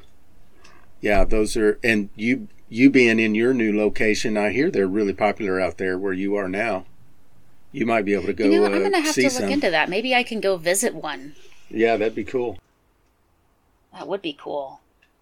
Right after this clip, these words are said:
Speaker 2: Make a video visiting an earth ship. Maybe I can interview someone. That'd be really cool. I actually wanna give a quick shout out to Eco Train on Hive, now that I'm thinking about it. He is an earth ship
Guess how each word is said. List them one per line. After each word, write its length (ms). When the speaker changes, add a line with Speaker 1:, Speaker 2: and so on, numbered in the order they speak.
Speaker 2:
Make 160
a 60
video 500
visiting 380
an 80
earth 240
ship. 280
Maybe 240
I 80
can 140
interview 420
someone. 460
That'd 180
be 120
really 260
cool. 360
I 60
actually 400
wanna 200
give 160
a 60
quick 220
shout 240
out 180
to 100
Eco 320
Train 400
on 220
Hive, 640
now 140
that 120
I'm 120
thinking 320
about 280
it. 140
He 360
is 300
an 160
earth 240
ship 300